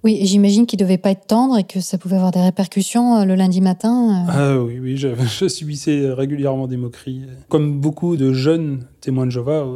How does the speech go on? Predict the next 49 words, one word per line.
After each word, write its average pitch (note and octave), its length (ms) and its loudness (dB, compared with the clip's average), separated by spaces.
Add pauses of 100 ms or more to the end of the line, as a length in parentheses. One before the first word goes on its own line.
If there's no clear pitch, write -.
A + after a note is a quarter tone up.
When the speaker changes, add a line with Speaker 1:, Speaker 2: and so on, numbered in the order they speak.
Speaker 2:
on E3+ 140 -2
subit D3+ 340 -8
des C#3 100 -4
moqueries B2+ 380 -6
beaucoup. F3+ 380 -4
Speaker 1:
Mhm. F3+ 80 -8 (480)
Speaker 2:
On B2+ 160 -4
est B2 60 -2
les B2 100 -2
bizarres, C3 440 -10
on B2 140 -14
est B2 80 -16
les C3 160 -16
Speaker 1:
Mhm. F#3+ 220 -2 (1080)
Mais A#3 100 2
donc, B3+ 260 2
ça B3+ 100 2
veut A#3+ 80 2
dire C4+ 160 0
que C4 100 -4
toi, B3 460 0
en G3+ 80 0
tant F3 160 -2
qu'enfant, F#3 300 -2
donc, G#3+ 240 -2
tu G3+ 180 0
acceptais F#3+ 380 -2
ces G3 160 -2
croyances, G3+ 520 0
tu - 140 -8
croyais G#3+ 680 0 (100)
en F#3 140 2
Dieu, B3+ 440 4
tu - 140 -6
croyais, A3+ 760 0
euh, F#3+ 160 2
à F#3 60 2
tout A#3 140 -4
ce - 100 -8
que A3 80 -2
tu G#3+ 640 0
prêchais, C4 340 0 (240)
tu - 140 -4
étais G#3+ 320 2
un F#3+ 280 0
fervent A3+ 360 0
croyant A#3 360 0
de A3+ 120 0
Jéhovah. G3+ 380 0